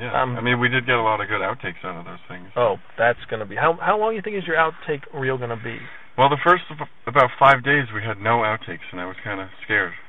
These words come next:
Speaker 1: I was like, "I don't think we're gonna have anything for the D V D." But then the last five days we had a lot. So, I don't know, maybe thirty minutes I could probably pull off.
Speaker 2: Yeah,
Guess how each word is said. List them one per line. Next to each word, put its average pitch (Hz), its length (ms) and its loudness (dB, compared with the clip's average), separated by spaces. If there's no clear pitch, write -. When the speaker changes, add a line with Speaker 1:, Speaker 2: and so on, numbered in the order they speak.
Speaker 1:
I 104 40 -18
was - 100 -16
like, 95 120 -6
"I 107 60 2
don't 135 160 0
think 151 160 -4
we're 151 140 -4
gonna 151 80 2
have 156 240 2
anything 151 640 4
for 139 100 0
the 135 80 0
D 143 160 -2
V 143 120 -2
D." 156 260 -2
But 107 160 0
then 120 100 2
the 110 100 0
last 110 300 2
five 101 160 0
days 101 220 -10
we 92 80 -12
had 98 100 -2
a 92 60 -6
lot. 80 220 -4
So, 117 120 -6
I 185 100 -2
don't 151 100 -4
know, 107 100 -4
maybe 110 240 -6
thirty 101 240 -4
minutes 101 360 -12
I 92 100 -10
could - 180 -14
probably 95 260 -10
pull 95 180 -12
off. 95 180 -12
Speaker 2:
Yeah, 107 140 -12